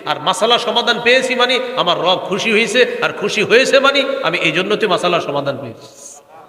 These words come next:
তারা কি পরিমাণ আপনার আল্লাহর সাথে সম্পর্ক, মানে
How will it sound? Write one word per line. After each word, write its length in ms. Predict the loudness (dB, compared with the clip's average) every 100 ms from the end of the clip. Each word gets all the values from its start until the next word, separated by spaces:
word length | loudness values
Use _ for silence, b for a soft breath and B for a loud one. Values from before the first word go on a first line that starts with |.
| -20 _ _ _ _ _ _ _ -12
তারা 220 | -2 -2
কি 340 | -2 -6 -8 -8 -2
পরিমাণ 380 | 2 4 4
আপনার 280 | 2 0 0
আল্লাহর 280 | 0 2 0
সাথে 240 | 0 -4
সম্পর্ক, 380 | -2 -2 0 0
মানে 140 | 2